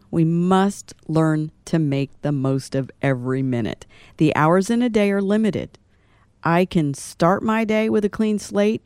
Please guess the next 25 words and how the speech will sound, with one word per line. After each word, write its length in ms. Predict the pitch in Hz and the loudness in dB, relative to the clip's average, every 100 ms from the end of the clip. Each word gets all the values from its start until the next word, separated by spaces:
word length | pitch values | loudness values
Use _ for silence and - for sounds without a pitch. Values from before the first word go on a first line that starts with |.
| - | -2
and 140 | 160 | 0
then 100 | 160 | 2
discover 640 | 147 147 - 170 170 185 - | 0 -2 0 0 2 -2 0
it's 220 | 180 - 165 | -2 -2 -2
noon 720 | 156 160 175 170 135 110 131 _ _ - | -2 2 2 2 0 -4 -10 _ _ -4
and 100 | 151 | -2
I 40 | |
haven't 360 | 135 147 143 156 156 | 0 0 0 -4 -6
accomplished 680 | - 156 135 139 135 - - | -6 -6 -6 -6 -8 -10 -8
a 80 | 135 | -8
thing. 400 | - 135 - - | -4 -6 -4 -6
And 120 | 143 180 | -4 0
every 360 | 196 233 262 | 0 0 -4
one 300 | 240 190 180 | 0 0 2
of 260 | 151 151 _ - - - _ _ 185 | 0 -2 _ -20 -20 -20 _ _ 2
us 380 | 160 190 - | 4 2 -2
that 180 | 190 170 | 0 2
are 140 | 151 - | 2 2
entrepreneurs 920 | 165 160 165 156 170 151 143 156 - | 0 0 0 2 2 2 -2 -4 -6
have 160 | 170 156 | -2 0
been 220 | 170 165 | 2 0
there. 140 | 143 135 | 0 -2
You 160 | 151 | 0
know 180 | 180 185 | 0 0
exactly 960 | 170 151 143 160 160 170 - - 50 | -2 -6 -8 -6 -4 -6 -8 -12 -12